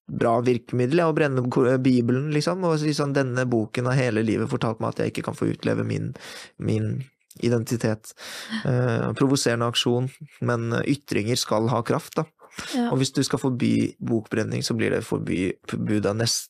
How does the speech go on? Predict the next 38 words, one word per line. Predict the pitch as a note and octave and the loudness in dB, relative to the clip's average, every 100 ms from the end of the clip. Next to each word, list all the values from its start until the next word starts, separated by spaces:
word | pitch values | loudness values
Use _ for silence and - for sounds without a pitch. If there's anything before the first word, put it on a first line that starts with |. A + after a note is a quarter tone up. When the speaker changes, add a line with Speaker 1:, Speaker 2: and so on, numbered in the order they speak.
| _ | _
Speaker 1:
ja, | - G#2 | -2 0
altså, | C3 C#3 C3+ | 2 0 0
det | C3 | 0
stopper | C3 C#3+ - A2 | 0 -2 -2 -4
ikke | G#2+ - C3 | 0 0 2
det | B2 | 2
der, | B2 | 2
da. | C3 | 0
Det | C3 | 2
er | B2+ | 2
umulig | C3+ B2+ A#2 A#2 | 2 2 2 2
å | B2 | 2
lage | A#2+ A2+ | 2 0
en | A2+ | 0
sånn | A#2+ A2+ | 0 0
lov | A2 A#2 | 0 -2
forresten | - - - | -4 -4 -4
også. | A2+ - C#3 _ - - | -4 -4 -8 _ -10 -2
Speaker 2:
Ja. | A#3 A3+ - | 0 0 -4
Speaker 1:
Så | - - | -4 2
jeg | C#3+ | 2
tror, | D3+ C#3 C3 C3 | 4 4 6 4
ehm, | B2+ B2 B2 B2 B2 A#2+ - _ _ | 2 2 0 -2 -2 -4 -8 _ _
ja, | - D3 | 0 2
det | D#3 D3 | 4 2
er | |
også | D3+ D3+ | 2 2
en | D3+ | 2
veldig | C3+ | 2
skremmende | - D3+ A#2+ A#2 | 2 0 0 -2
statistikk. | C3+ B2+ C3+ C#3 - - - _ _ _ | -2 -2 -2 -4 -6 -14 -20 _ _ _
Speaker 2:
Ja. | C4+ A#3+ C4 - _ _ - - | -2 -2 -4 -12 _ _ -8 0
Speaker 1:
Ja, | E3 | 2
det | |
er | F3+ | 4
ganske, | G3+ F#3+ F3+ E3+ E3 D#3+ | 2 0 0 2 4 2
ganske | D#3+ C#3 - C#3+ D3+ C3+ C3 | 2 -2 -2 0 0 0 -2
skremmende | - C#3+ B2+ G#2+ G#2 | 0 0 0 0 -2